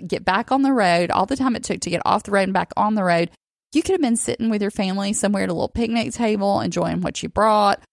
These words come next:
or cruising on down the road and getting to your destination faster. But maybe you're thinking, "I want something a little more than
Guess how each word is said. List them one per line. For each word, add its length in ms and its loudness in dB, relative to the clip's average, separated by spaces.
or 320 2
cruising 400 0
on 140 4
down 180 2
the 80 2
road 180 4
and 80 0
getting 220 -2
to 140 -6
your 80 0
destination 760 -2
faster. 640 0
But 80 0
maybe 220 2
you're 100 2
thinking, 360 0
"I 100 -8
want 300 0
something 460 0
a 100 -4
little 600 0
more 580 2
than 500 2